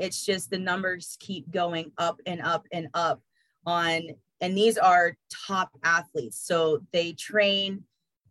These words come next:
and they lift and all of those things. And it's, why are these happening? And that's kind of one of these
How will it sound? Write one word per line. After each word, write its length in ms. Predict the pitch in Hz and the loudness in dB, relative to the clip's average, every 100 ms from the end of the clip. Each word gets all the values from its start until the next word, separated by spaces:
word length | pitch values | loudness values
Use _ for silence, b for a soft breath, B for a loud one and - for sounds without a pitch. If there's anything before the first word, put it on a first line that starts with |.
| _ | _
and 380 | 180 175 165 160 165 | -4 -2 -4 -6 0
they 200 | 156 160 | 2 2
lift 640 | 175 214 208 202 - - 180 | 0 8 8 6 -2 -14 -10
and 120 | 180 | -6
all 220 | - 180 | -4 -2
of 160 | 175 160 | -2 -2
those 260 | 170 170 | -4 -2
things. 420 | - 185 175 165 - | -4 -4 -6 -10 -8
And 320 | 175 170 147 147 | -6 -6 -8 -8
it's, 220 | 170 - | -8 -8
why 440 | 160 156 170 175 185 | -12 -4 2 4 2
are 120 | 180 | -2
these 240 | 170 160 - - | -8 -12 -12 -10
happening? 720 | 160 156 151 - 147 113 101 - | -2 0 0 -4 -10 -10 -16 -10
And 180 | 175 175 | -6 0
that's 500 | 160 160 - - - _ | 0 0 -6 -12 -16 _
kind 280 | - 180 175 | -8 -6 -4
of 100 | 165 | -6
one 220 | 175 175 | -6 -8
of 160 | 170 151 | -8 -10
these 460 | 175 170 160 - | -8 -6 -8 -12